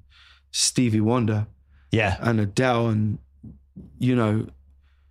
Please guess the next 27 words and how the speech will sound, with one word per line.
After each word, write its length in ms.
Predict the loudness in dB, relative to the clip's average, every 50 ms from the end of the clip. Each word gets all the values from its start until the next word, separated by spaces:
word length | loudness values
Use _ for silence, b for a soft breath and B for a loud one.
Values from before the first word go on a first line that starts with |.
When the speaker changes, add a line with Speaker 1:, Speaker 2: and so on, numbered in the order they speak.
| _ _ _ _ _ _ -20 -20 -20 -20 -20 -20 -12 -6
Speaker 1:
Lady 360 | -2 0 0 2 2 0 0
Gaga 420 | 0 0 0 2 2 2 2 0
and, 480 | 0 2 2 2 2 2 0 0 -2 -2 -2
and 300 | -2 0 0 0 0 0
Bruno, 500 | 0 0 2 2 2 0 0 0 -2 -4 -8 _ _ _ _ _ _ _ _ _ _ _ _ _ _ -20 _ _ -20 _ -20 _ -6 -4
people 240 | -2 0 0 2 2
who 120 | 0 0
don't 420 | -2 -2 -2 0 0 0 0 0
necessarily 720 | 0 0 0 2 0 0 0 0 2 2 2 2 2 2 0
do 220 | 0 2 2 2 2
that 320 | 2 2 0 0 -4 -8 -14 _ _ _ _ _ _ -4
many 520 | -2 0 2 2 2 2 2 0 0 -2
things, 640 | -2 0 0 0 2 0 0 0 -2 -2 -4 -6 B B B B B B B B B B B B B B -6
is 120 | -4 -2 0
they 120 | 0 0
go, 100 | 2 2
"Oh, 40 | 2
I 280 | 2 2 2 2 2 2
see, 260 | 2 2 2 2 2
this 160 | 2 0 0
person 380 | 0 0 0 0 0 0 0 0
actually 300 | 0 0 0 0 0 0 0
respects 480 | 0 -2 0 0 -2 -2 0 -4 -2
the 340 | -2 0 0 2 0 0 -2 -4 b b b b b b b b b b -20
form 360 | -20 -6 -2 0 0 2 2 0
of, 280 | 0 -2 -4 -8 -16 -6 -4
of, 280 | -2 -2 -2 -4 -8